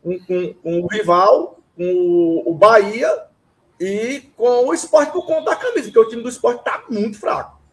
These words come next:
entendeu? O resto que pegar é pra passar por cima.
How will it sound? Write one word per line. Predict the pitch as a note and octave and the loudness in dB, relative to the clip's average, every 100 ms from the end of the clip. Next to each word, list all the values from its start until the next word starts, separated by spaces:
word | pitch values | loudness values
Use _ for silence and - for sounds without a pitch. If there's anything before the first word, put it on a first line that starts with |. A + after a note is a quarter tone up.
| _ - | _ -12
entendeu? | C#3 D3+ D4+ | -8 -2 0
O | C#4+ | 2
resto | F3 F#3+ - - _ _ | 2 0 -2 -14 _ _
que | G3+ | -2
pegar | G#3 F3 F3+ - - - | 0 2 2 0 -4 -6
é | G3 | -6
pra | - | -4
passar | A#4 - | -2 -2
por | - | -4
cima. | A4 F#4+ | -6 -10